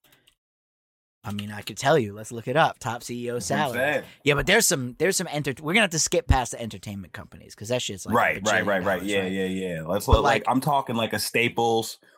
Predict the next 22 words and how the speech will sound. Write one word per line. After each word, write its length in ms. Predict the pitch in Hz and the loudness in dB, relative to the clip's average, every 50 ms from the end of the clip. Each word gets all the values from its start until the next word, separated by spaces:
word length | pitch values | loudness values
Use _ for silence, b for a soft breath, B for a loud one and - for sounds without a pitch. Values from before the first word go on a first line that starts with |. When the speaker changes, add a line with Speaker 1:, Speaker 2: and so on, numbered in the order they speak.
| b b - | b b 0
Speaker 2:
or 200 | 104 110 110 113 | 2 2 4 4
even, 240 | 117 107 110 107 | 2 2 0 0
like, 260 | 107 107 104 101 90 - | 2 2 2 2 0 -2
the 100 | 98 92 | -2 -2
C 420 | - - 123 120 113 107 107 113 | 0 0 0 0 0 0 0 0
E 60 | 107 | 2
O 260 | - 95 110 110 110 | 4 4 4 4 4
Speaker 1:
Let's 280 | 107 107 104 101 101 98 | 4 4 4 4 4 4
Speaker 2:
of, 60 | - | 4
Speaker 1:
do 60 | 196 | 2
Speaker 2:
I 100 | 185 175 170 | 4 2 2
don't 80 | 165 160 | 0 -2
Speaker 1:
C 380 | - - - - 170 170 170 160 | -4 -4 -4 -2 -2 -2 0 0
E 40 | 156 | 2
O 140 | 156 151 147 | 4 4 2
Speaker 2:
fucking 120 | 143 131 135 | 2 2 0
Speaker 1:
of 120 | 123 - - | -2 -2 -2
Speaker 2:
know. 80 | 82 | -2
Speaker 1:
Best 380 | 85 131 131 127 - - - - | -2 0 0 0 0 -4 -4 -2
Buy 500 | - 117 113 113 110 107 107 107 107 110 | 0 2 2 2 0 -2 -4 -6 -10 -10
salary, 640 | - - - - 107 104 95 71 85 87 76 57 - 101 | -10 -8 -6 -4 -4 -4 -6 -6 -10 -12 -14 -16 -12 -8
right? 320 | 113 117 120 127 135 - | -6 -4 -2 -4 -4 -6